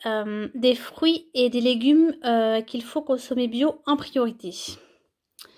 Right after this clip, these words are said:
Alors, vous, bien sûr, euh, idéalement, euh, il ne faudrait, euh, consommer que, euh, des fruits et légumes bio. Mais, euh, au niveau, euh, budget, euh, cela, cela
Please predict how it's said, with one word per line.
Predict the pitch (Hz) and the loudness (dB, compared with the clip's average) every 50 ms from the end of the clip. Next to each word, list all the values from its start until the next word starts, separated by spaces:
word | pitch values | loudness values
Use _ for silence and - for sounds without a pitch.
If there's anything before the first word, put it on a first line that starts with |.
| _ - - - - - - - - - _ _ _ _ _ _ _ - | _ -20 -20 -20 -20 -20 -20 -20 -20 -20 _ _ _ _ _ _ _ 2
Alors, | - 254 247 240 240 | 4 4 4 4 2
vous, | 233 233 240 | 0 -2 -4
bien | 233 233 226 233 - 262 254 247 | -6 -6 -6 -2 0 2 2 0
sûr, | 240 - - - - 302 302 311 311 302 | -2 -4 -10 -8 -2 0 2 2 4 4
euh, | 240 226 226 220 220 269 | 4 4 4 2 0 -2
idéalement, | 254 226 233 254 262 254 262 262 254 254 269 277 285 277 262 240 | -4 0 4 4 6 6 6 4 4 4 4 4 4 2 2 2
euh, | 226 220 214 214 208 208 - - | 2 2 2 2 2 0 0 0
il | 240 233 | 0 2
ne | 233 233 | 2 2
faudrait, | 233 - - 233 233 240 240 240 226 226 | 0 -2 -2 -2 0 2 2 4 4 4
euh, | 214 214 | 2 2
consommer | - 240 233 233 - 254 240 247 247 247 | -2 -6 -6 -4 -2 0 0 0 0 -2
que, | - - 294 | 0 2 4
euh, | 294 294 285 269 240 226 220 208 202 196 202 208 208 208 208 196 220 | 6 6 6 6 6 4 2 0 -2 -4 -6 -8 -10 -8 -8 -4 -2
des | 240 247 | -2 -2
fruits | 240 - - 285 277 - | -2 -2 -4 -4 -4 -2
et | - 247 | -2 -2
légumes | 220 220 214 208 208 220 220 214 214 202 | -2 -2 -2 -2 -4 -4 -4 -4 -4 -2
bio. | 220 233 302 330 285 - - - - - _ _ _ - - _ _ _ _ - | 0 2 4 4 4 2 -2 -12 -16 -18 _ _ _ -20 -20 _ _ _ _ -4
Mais, | 247 240 233 233 233 226 226 226 | 2 4 6 6 6 6 4 4
euh, | 220 214 214 208 202 196 - - - | 2 0 0 -2 -2 -4 -6 -4 0
au | 285 285 | 4 6
niveau, | 285 277 277 277 254 254 262 269 269 269 254 | 6 6 6 6 4 2 0 2 4 4 4
euh, | 233 220 214 214 208 | 4 4 4 2 0
budget, | 202 214 233 233 226 - 247 262 277 285 277 240 | -2 -4 -6 -6 -6 -4 0 2 4 4 6 6
euh, | 220 214 214 | 4 2 2
cela, | 214 214 - - 262 254 240 233 247 240 240 240 226 240 | 0 -2 -4 -2 -2 0 2 2 2 2 2 2 0 -2
cela | - - 240 247 247 240 233 220 214 208 208 | -4 -4 -2 0 2 2 2 2 0 -2 -4